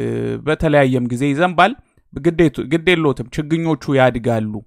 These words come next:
እየሞቱ እየተቀጠፉ ያሉ ብዙ ሰዎች አሉ። የአፋር ክልል ጉዳይ አንድ ነገር ሳይተነፍሱ ወጥተው ችግኝ ሲያጠጡ ማየት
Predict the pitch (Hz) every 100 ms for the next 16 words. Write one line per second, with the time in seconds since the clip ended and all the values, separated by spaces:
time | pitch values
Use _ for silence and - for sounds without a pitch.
0 | _ - 123 139 147 151 147 139 131 139
1 | 139 - - 131 131 120 123 156 131 139
2 | 139 135 131 139 - - 127 131 131 123
3 | 120 113 _ _ _ _ _ - 123 143
4 | 156 143 - 147 139 131 123 131 113 147
5 | 156 - 139 147 143 135 131 131 139 131
6 | 139 135 - 139 147 127 - - 202 226
7 | _ _ _ _ _ _ _ _ - 147
8 | 123 147 139 123 135 131 135 - 147 156
9 | 156 202